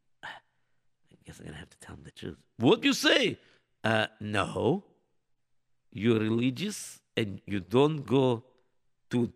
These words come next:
the church? I not understand. Uh, that's because I, I, I'm, must confess, I am Jewish. What? <laughs> All this time,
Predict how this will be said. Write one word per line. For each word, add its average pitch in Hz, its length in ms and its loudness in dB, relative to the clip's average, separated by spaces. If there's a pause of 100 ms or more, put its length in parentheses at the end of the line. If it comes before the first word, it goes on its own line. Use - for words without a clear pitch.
the 104 100 -4
church? - 520 0 (120)
I 117 80 0
not 127 300 0
understand. 208 540 0 (640)
Uh, - 140 -12 (100)
that's 92 280 -6
because 87 540 -10 (380)
I, 85 140 -4
I, 95 100 -2 (160)
I'm, 90 380 -8 (400)
must 110 300 -4
confess, - 560 -6 (560)
I 143 120 2
am 147 180 -2
Jewish. - 540 -2 (160)
What? 330 420 6 (180)
<laughs> 330 120 4 (1300)
All 311 300 2
this 294 260 -4 (160)
time, 302 420 4